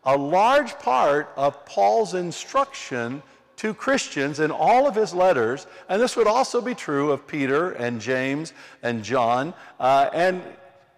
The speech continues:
dare I say it's probably also true of Jesus, a large part of these instructions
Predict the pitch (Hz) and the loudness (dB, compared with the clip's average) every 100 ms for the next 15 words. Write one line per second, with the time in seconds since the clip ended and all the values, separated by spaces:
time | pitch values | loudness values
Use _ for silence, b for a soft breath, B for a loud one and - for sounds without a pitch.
0 | 131 151 233 202 - 226 220 - - 226 | -6 0 2 0 0 2 2 0 -2 0
1 | 220 175 151 160 160 139 127 160 135 107 | 0 0 2 2 0 -6 -6 -2 -2 -2
2 | 104 202 269 165 113 107 147 - b b | -8 -6 -6 -4 -2 -2 -4 -12 b b
3 | b b - 147 165 233 277 - 208 202 | b b -2 0 2 2 0 0 2 2
4 | 170 165 160 160 - 269 - 160 160 | 2 -4 -8 -6 -2 -2 -2 -6 -6